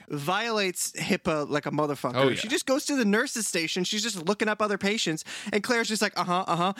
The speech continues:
Speaker 1: Alex would lose her job that day.
Speaker 2: A hundred percent. Mm-hmm.
Speaker 1: That's it. That's it. Because the person that they look up then escapes. So they're checking the cameras to s-, see who was looking at, you know, what, what's going on. Uh, she's out. She's out. She's
Speaker 2: Mm-hmm.
Speaker 1: done.
Speaker 2: Done.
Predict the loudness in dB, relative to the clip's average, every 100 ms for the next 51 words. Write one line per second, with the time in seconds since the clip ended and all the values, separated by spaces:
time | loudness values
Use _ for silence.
0 | -2 0 0 0 0 2 2 2 2 0
1 | -2 -6 -4 -6 -6 -8 -4 -2 -2 -4
2 | -6 -6 _ _ -10 0 0 0 -6 -8
3 | -14 _ -2 -2 0 -4 -6 -16 -20 -8
4 | -4 -2 -2 0 0 0 0 2 2 2
5 | 2 2 0 0 -6 _ -20 -20 _ _
6 | _ _ 2 2 2 0 2 2 0 -2
7 | -4 -2 0 2 2 2 0 0 2 0
8 | 0 0 2 0 -2 -6 -6 -6 -2 0
9 | -2 -2 0 2 2 0 -2 -4 -4 -8
10 | -6 -4 -2 -2 -4 -4 -2 -2 -2 -4
11 | -8 -14 -18 -12 -4 -4 -2 -2 0 0
12 | -4 -10 _ -6 -2 -2 -4 -8 -18 -8
13 | -6 -2 -2 -4 -14 _ _ _ _ _
14 | -2 -2 -2 -6